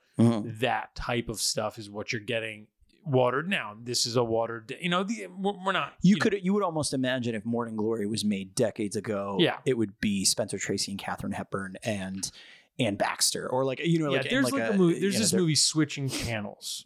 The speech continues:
Speaker 2: right, from the late eighties that is not a good movie with Christopher Reeve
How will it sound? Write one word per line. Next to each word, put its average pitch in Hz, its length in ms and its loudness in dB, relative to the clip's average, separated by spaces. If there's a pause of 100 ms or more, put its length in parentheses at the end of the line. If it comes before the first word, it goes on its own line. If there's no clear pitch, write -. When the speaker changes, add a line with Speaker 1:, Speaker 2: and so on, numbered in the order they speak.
Speaker 2:
right, 113 220 4
from 120 100 -2
the 113 80 0
late 120 240 0
eighties 104 220 -4
that 104 120 -4
is 104 140 -10
not 120 220 0
a - 20 -4
good 117 160 -2
movie 101 320 -14 (140)
with 110 420 0
Christopher 120 380 0
Reeve 104 320 -2